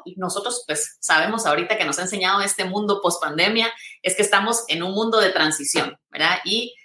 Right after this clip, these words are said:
eh, vemos que esto es algo que vino para, para quedarse y debemos especializarnos aún más. No hemos llegado a una conclusión en esto, pero en este momento de cambio, incluso podemos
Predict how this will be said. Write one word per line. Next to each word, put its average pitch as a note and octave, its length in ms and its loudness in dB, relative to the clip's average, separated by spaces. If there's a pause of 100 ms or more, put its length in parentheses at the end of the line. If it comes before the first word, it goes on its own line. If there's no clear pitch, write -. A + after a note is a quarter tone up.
(200)
eh, D#3 380 4
vemos F#3+ 340 4
que D3 260 4
esto A3 480 0
es - 540 -2
algo F#3+ 480 0
que D3 120 0
vino G#3 320 -2
para, D3+ 440 2
para D#3 180 -2
quedarse A3+ 380 2
y F3 80 -2
debemos G#3 280 -4
especializarnos F#3 680 -6
aún C#3+ 180 -6
más. - 320 -12 (640)
No C4+ 500 6
hemos A3 340 4
llegado G3+ 440 4
a E3+ 140 4
una G#3+ 220 2
conclusión G#3+ 880 -2 (260)
en E3 180 -6
esto, G3 540 -4
pero E4 440 2 (120)
en F#3+ 180 -2
este G3+ 260 0
momento A3+ 480 0
de A#3 140 2
cambio, F#3 300 0 (580)
incluso C4 360 -6
podemos G3 560 -4